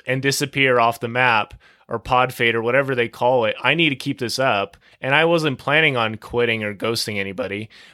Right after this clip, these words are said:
but it just was a good reminder, like, I am still going hard with this, and taking this break helped me love podcasting even more,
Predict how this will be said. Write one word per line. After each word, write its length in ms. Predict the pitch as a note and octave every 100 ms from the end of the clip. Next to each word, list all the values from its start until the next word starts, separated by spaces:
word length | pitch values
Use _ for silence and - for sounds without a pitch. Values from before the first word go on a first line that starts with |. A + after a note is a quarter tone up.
| _ -
but 140 | D#3+
it 140 | D#3+
just 340 | - E3 - -
was 320 | - D3+ C3+
a 60 | C3+
good 240 | C#3+ C#3+
reminder, 640 | B2+ A#2 A#2 A#2+ G#2+ G#2+
like, 360 | G#2 G#2 G#2 -
I 240 | - A#2+ B2+
am 460 | B2 A#2 A2 G2 _ -
still 600 | - D3 C#3 B2 A2 _
going 300 | - B2 A2+
hard 240 | A2+ A2+ A2
with 160 | G#2
this, 380 | G#2 G2+ G2+ - _ -
and 120 | -
taking 320 | - D3 D3 C#3
this 140 | A#2+
break 480 | - C#3 C3+ B2+ -
helped 340 | - A#2+ -
me 340 | A2+ G#2+ G#2 - _ _
love 520 | A#2+ C#3+ D3+ C3+ - -
podcasting 680 | C3 B2 A2+ A#2+ A2+ - B2
even 240 | A#2+ G#2+
more, 480 | A2+ C3+ B2 A2 G#2+